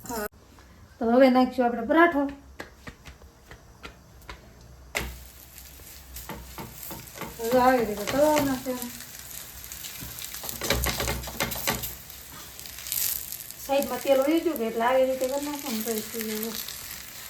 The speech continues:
તો જો આપણે સાઈએ ગરમા ગરમ મૂકી દીધી છે. મસ્તની ચા બને અને પરાઠા તળાય છે.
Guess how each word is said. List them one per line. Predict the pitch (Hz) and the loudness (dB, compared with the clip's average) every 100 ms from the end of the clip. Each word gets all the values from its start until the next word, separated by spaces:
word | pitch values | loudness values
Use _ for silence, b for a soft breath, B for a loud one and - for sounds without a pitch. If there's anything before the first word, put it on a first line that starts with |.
| - - - - - - - - - - - - - - - - - - - - | -14 -14 -16 -16 -18 -16 -16 -18 -16 -16 -16 -16 -16 -16 -18 -18 -18 -18 -12 2
તો | |
જો | 233 | 8
આપણે | 277 220 226 | 10 8 4
સાઈએ | 269 277 240 | 10 10 10
ગરમા | 269 262 247 | 4 2 2
ગરમ | 262 247 | 4 4
મૂકી | 269 294 | 2 0
દીધી | 269 269 269 | -2 0 0
છે. | 277 269 262 - - - - - - - - - 220 | 2 0 -2 -14 -20 -20 -20 -18 -18 -18 -20 -6 2
મસ્તની | 233 233 247 214 208 | 2 2 2 2 8
ચા | 247 254 | 10 10
બને | 262 277 262 | 8 4 4
અને | 214 208 | 4 4
પરાઠા | 240 247 240 | 6 6 4
તળાય | 226 247 247 | 0 0 0
છે. | 254 | -2